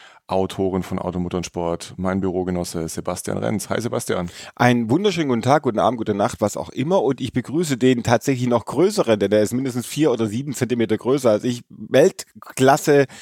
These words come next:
Speaker 2: Chefreporter, international Bürokollegen und Sensationsschreiber Jens Dralle, der
Speaker 1: Ja.
Speaker 2: mit mir im Büro vierhundertacht heute diesen Semi-Live-Podcast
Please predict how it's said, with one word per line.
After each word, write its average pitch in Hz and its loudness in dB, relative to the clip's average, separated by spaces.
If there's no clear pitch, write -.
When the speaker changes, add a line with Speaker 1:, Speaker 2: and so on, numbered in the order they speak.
Speaker 2:
Chefreporter, 139 2
international 147 2
Bürokollegen 147 2
und 185 0
Sensationsschreiber 127 2
Jens 147 0
Dralle, 143 4
der 135 6
Speaker 1:
Ja. - 2
Speaker 2:
mit 127 0
mir 143 4
im 123 0
Büro 120 0
vierhundertacht 120 0
heute 165 4
diesen 143 -2
Semi-Live-Podcast 113 0